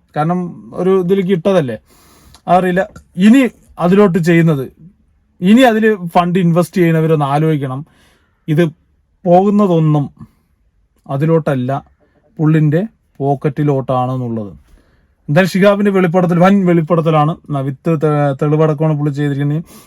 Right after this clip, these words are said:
ഇനിയും ആരെങ്കിലുമൊക്കെ ഇതേപോലെയുള്ള അനുഭവങ്ങൾ ഉണ്ടെങ്കിൽ, അല്ലെങ്കിൽ ഇത് പുറത്ത് പറയാൻ മടിയായിട്ട് നിൽക്കുന്നുണ്ടെങ്കിൽ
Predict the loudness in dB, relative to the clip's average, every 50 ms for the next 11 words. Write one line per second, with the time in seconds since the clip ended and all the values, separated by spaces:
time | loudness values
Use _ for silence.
0 | -12 _ 0 4 6 6 6 6 6 4 2 -2 -2 0 0 0 0 0 0 0
1 | 2 2 2 2 0 0 2 2 2 4 4 4 2 2 2 0 0 2 2 2
2 | 2 0 -4 _ _ _ _ _ _ -2 0 0 2 4 4 4 4 2 2 2
3 | 2 2 2 2 2 0 0 0 -2 -2 -2 0 -2 -2 -2 -2 -2 -2 -2 -2
4 | 0 0 2 2 2 0 0 0 0 0 2 2 4 2 2 2 0 -2 -4 -4
5 | -6 -6 -8 -6 -4 -2 0 0 0 0 0 -2 -2 -4 -6